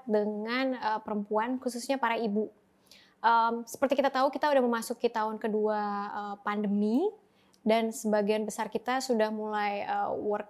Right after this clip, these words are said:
from home itu dari tahun lalu. Nah, kalau misalnya kawan puan tahu, em, setiap kali kita W F H, khususnya para ibu, biasanya kan seperti agak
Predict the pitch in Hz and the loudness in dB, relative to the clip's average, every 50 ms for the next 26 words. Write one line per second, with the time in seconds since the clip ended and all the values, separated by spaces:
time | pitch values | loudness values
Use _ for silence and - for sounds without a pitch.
0 | - _ - - 226 208 202 202 - - 240 247 233 240 247 233 - - 277 277 | -14 _ -6 -4 -2 -2 -2 -4 0 4 4 4 4 4 0 -4 -2 -2 0 0
1 | 247 208 214 208 208 214 254 269 - 196 190 196 196 190 190 190 185 185 190 196 | 2 2 2 0 2 0 0 -2 -2 -6 -6 -6 -6 -6 -8 -8 -8 -6 -6 -6
2 | 190 185 190 - _ _ - - - - _ _ - 233 240 240 240 233 226 226 | -6 -6 -8 -12 _ _ -20 -20 -20 -20 _ _ -2 -2 -2 0 0 0 2 2
3 | 233 233 233 233 226 220 226 220 220 220 226 233 226 220 220 220 214 220 233 254 | 2 0 -2 -4 -6 -4 -2 -2 -2 -2 -2 -4 -4 -2 -2 -2 -2 0 2 2
4 | 285 311 311 311 294 302 - - _ - 233 226 226 220 220 220 220 226 226 226 | 2 2 2 0 0 -4 -8 -18 _ 0 2 4 4 4 4 4 2 0 -4 -10
5 | 233 - _ _ _ _ _ - - 247 - 269 262 269 - 254 254 262 269 254 | -14 -16 _ _ _ _ _ -6 -2 0 2 0 0 0 -2 0 2 4 2 2
6 | 262 - 247 - - 247 240 233 233 226 190 202 - - - 240 254 - - - | 0 -6 -12 -6 -2 -2 0 0 0 0 0 -2 -4 -6 -6 -6 -4 -4 -2 -2
7 | 254 - 240 240 247 226 226 226 220 233 233 214 208 226 262 269 285 240 214 208 | -2 -2 0 -2 -2 -2 -2 -2 0 0 0 0 0 2 2 2 2 2 2 2
8 | 208 208 226 226 233 233 254 262 262 254 - 247 - - _ 226 - - - - | 0 0 -6 -10 -10 -8 -4 -4 -4 -4 -4 -6 -8 -6 _ -8 -8 -4 -4 -4
9 | 220 - - 220 208 214 214 196 208 214 208 202 202 - | -4 -2 -2 -6 -6 -4 -4 -2 0 0 0 0 0 -2